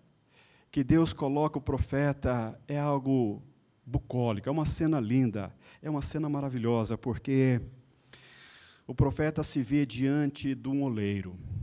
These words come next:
E a figura do oleiro, nos tempos do profeta Jeremias, era uma figura extremamente conhecida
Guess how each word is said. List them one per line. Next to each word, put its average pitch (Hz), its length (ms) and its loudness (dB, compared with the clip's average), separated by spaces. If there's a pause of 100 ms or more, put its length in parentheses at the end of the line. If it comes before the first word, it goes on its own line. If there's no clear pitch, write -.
(640)
E 151 140 2
a - 20 4
figura 190 400 0
do 175 140 2
oleiro, 160 760 6
nos 135 440 -2
tempos 165 960 2 (460)
do 123 300 -6
profeta 139 440 0
Jeremias, 131 840 2
era 175 120 -2
uma 170 120 2
figura 165 440 0
extremamente 170 800 2
conhecida 151 800 0